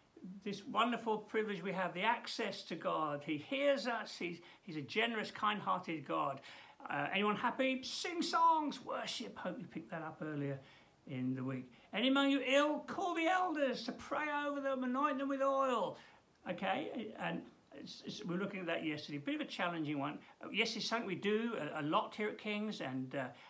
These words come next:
it's, it's, it's, it's precious. Um, it, it's, uh, it's, it's an invi-, wonderful invitation here for, for us to be, uh, ministering in that way to people and seeing God do some beautiful things in healing folks.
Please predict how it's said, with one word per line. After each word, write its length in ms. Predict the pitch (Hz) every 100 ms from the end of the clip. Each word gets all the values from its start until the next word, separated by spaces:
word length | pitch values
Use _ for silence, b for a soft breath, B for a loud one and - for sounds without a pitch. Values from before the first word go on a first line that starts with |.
| B -
it's, 160 | 139
it's, 220 | - 143 -
it's, 180 | - -
it's 440 | 156 - - - - _ -
precious. 720 | - 226 226 226 226 - - B B - -
Um, 540 | 143 139 135 131 131 127 B B -
it, 120 | 135 -
it's, 380 | 170 - - - _ B B -
uh, 120 | - 214 320 B _
it's, 640 | 294 - - - - - -
it's 120 | 147
an 60 | 180
invi-, 300 | 214 214 -
wonderful 300 | 233 262 220
invitation 540 | 202 180 240 247 277
here 240 | 170 151 127 -
for, 320 | 156 143 135 B B _ 254 -
for 240 | - 180 127
us 180 | -
to 100 | -
be, 220 | 139 127 127 B B _
uh, 160 | 139 127
ministering 460 | 143 190 185 165
in 80 | 143
that 140 | 143 147
way 120 | 147
to 180 | 147 156
people 300 | 160 147 147
and 100 | 143
seeing 280 | - 269
God 220 | 247 220 226
do 120 | 202
some 180 | - 151
beautiful 380 | 160 151 151
things 420 | 147 147 131 127 - B B _
in 340 | - 135 127 127 - _ _ _ _ _ _
healing 540 | - - 190 196 156 135
folks. 380 | 131 120 -